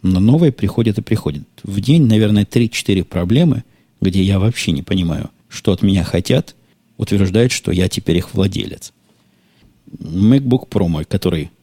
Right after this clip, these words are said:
на прошлых неделях пришёл, вы помните, мои работники всё ждут и не дождутся. Как-то задержали. Задержали оставшиеся MacBook'и. MacBook Pro, то бишь, поставкой, ну,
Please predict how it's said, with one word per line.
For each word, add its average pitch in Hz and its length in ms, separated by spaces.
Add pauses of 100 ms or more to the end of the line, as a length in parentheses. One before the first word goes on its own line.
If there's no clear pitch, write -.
(140)
на 90 220
прошлых 98 380
неделях 98 400
пришёл, - 340
вы 107 80
помните, 98 380
мои 87 160
работники 90 640 (340)
всё 107 220
ждут 139 260
и 123 40
не 131 120
дождутся. 131 480
Как-то - 320
задержали. 107 600 (600)
Задержали 104 560
оставшиеся 107 680
MacBook'и. 98 720 (520)
MacBook 95 440
Pro, 90 200
то 90 140
бишь, 82 380 (240)
поставкой, 135 540
ну, 98 180